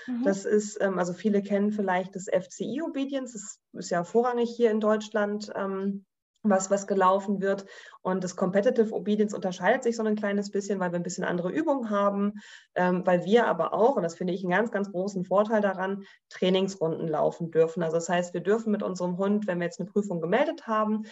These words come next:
Speaker 2: in den Ring reingehen. Und wenn wir jetzt feststellen, „Oh, mein Hund braucht jetzt hier irgendwie gerade ein bisschen Hilfestellung oder irgendwie,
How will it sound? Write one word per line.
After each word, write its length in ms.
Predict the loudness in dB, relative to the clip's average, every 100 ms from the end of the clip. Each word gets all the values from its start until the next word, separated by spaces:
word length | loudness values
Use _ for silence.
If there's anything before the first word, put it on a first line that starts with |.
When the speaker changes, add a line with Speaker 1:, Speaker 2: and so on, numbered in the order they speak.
| -12
Speaker 2:
in 100 | 2
den 140 | 4 4
Ring 200 | 2 2
reingehen. 500 | 2 2 0 -4 -2
Und 80 | 0
wenn 140 | 0
wir 80 | 0
jetzt 120 | -2
feststellen, 320 | -4 -2 -2
„Oh, 60 | 0
mein 160 | 0 2
Hund 120 | 0
braucht 160 | 0 -4
jetzt 100 | -2
hier 80 | -2
irgendwie 140 | -2
gerade 140 | -2 -2
ein 60 | -2
bisschen 220 | 0 4
Hilfestellung 680 | 4 2 0 0 2 2 0
oder 200 | 0 -2
irgendwie, 480 | -2 -2 -4 -4